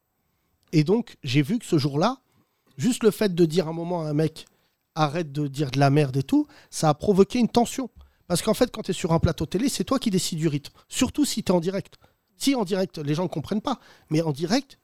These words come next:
c'est plus grave pour l'animateur que quand c'est enregistré. C'est pour ça qu'une émission qui était dure à faire, c'était Hardisson. Parce que Hardisson ne savait pas ce qu'il allait garder. Et objectivement, il gardait plutôt en général les moments où qui étaient, euh, favorables. Tu vois. Il y en a, ils ont été humiliés, mais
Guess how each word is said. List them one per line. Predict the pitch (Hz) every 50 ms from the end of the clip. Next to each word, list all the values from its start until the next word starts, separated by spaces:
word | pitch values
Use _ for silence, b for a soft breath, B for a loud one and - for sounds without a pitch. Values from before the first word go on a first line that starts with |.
| _ _
c'est | - - - 160
plus | - - _ - 277
grave | 247 208 190 214 208 -
pour | - - 170 165
l'animateur | 160 156 156 151 143 - - 262 294 277 - b b b b b
que | - 170
quand | 151 - 185 175
c'est | - -
enregistré. | 175 156 143 156 143 185 - - - - 254 b b b b b
C'est | - 151
pour | 147 156
ça | 214 208
qu'une | - - 175
émission | 165 170 170 - - 190 160
qui | - 160
était | 139 - 160
dure | 139 131 160 143 143
à | 139
faire, | - 247 269
c'était | - - - 160
Hardisson. | 147 143 143 180 185 - 240 226 - _ _ _ _ _ _ _ _ _ _ _ _ _
Parce | _ - -
que | 165
Hardisson | 143 147 156 - 240
ne | -
savait | - 175 151
pas | - 233 240
ce | -
qu'il | - 214 180
allait | 175 180 175
garder. | 165 180 151 147 156 151 139 -
Et | 165 156 165 165 -
objectivement, | 196 175 165 190 185 - - 190 196 220
il | 226 202
gardait | 170 156 139 165 175
plutôt | - - 190 - - 202
en | 190
général | 156 - 180 165 160 151 165 196 214 B B B B B B B
les | - 147 151
moments | 165 165 160 175 202 208
où | 190 170
qui | - - -
étaient, | 147 139 - 170 165 156 147
euh, | 135 135 135
favorables. | - - 165 160 143 170 151 139 147 139 120 117
Tu | - - 139
vois. | 127 139 147 -
Il | 160
y | 143
en | 143 151
a, | 160
ils | 151 127 139
ont | 139
été | 127 - 143
humiliés, | 131 139 156 170 214 220
mais | 208 165 147